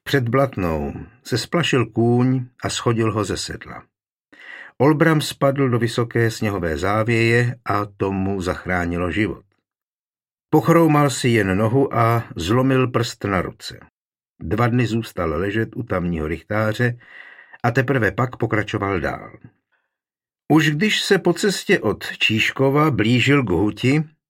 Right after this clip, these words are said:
zarazilo ho, že slyší pravidelné údery hamerského kladiva.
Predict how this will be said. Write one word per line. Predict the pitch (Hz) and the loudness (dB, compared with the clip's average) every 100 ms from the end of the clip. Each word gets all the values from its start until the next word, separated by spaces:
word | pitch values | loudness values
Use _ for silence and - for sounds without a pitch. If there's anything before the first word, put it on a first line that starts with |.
| _ - | _ -8
zarazilo | 80 110 110 120 113 117 117 | 0 2 4 2 2 2 2
ho, | 135 | 2
že | 135 135 | 0 -2
slyší | - 127 123 151 | -2 -2 -2 -2
pravidelné | 127 98 104 117 131 135 139 135 | -2 -2 0 0 2 2 2 -2
údery | - 101 92 98 107 135 - - - - | -2 -2 0 2 2 0 -4 -20 -16 -4
hamerského | 104 110 120 120 - 131 135 | 0 2 2 0 -2 0 0
kladiva. | 151 160 160 123 - | -2 -2 -2 -2 -6